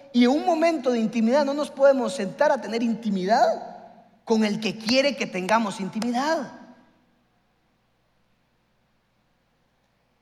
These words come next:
La comunión es extraordinaria. ¿Por qué? Porque es donde se transforma la gente. ¿Cómo conozco yo a la gente? Cuando me siento y lo escucho, ¿sí o no? Y me escuchan.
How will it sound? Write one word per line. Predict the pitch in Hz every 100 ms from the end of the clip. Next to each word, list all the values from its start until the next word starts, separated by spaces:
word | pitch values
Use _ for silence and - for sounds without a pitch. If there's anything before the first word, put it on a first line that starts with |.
| _ _ _ -
La | 220
comunión | 269 240 247 320
es | 339
extraordinaria. | 311 - - 269 254 240 247 339 339 208
¿Por | 220 226
qué? | 359 349 - - -
Porque | - 262 - 240 233
es | 320
donde | 359 349
se | 285 254
transforma | 220 214 208 - 330 370 339
la | 226
gente. | 196 220
¿Cómo | 311 381 359
conozco | 285 330 349 320
yo | 302
a | 311
la | 277
gente? | 302 254 196 147 120 - - - _ _ _ _ _ _
Cuando | - 220 202
me | 185 170
siento | 202 254 349 -
y | 320
lo | 240
escucho, | - - - 302 - -
¿sí | - 233
o |
no? | 226 180 -
Y | 190
me | 160
escuchan. | - - 165 -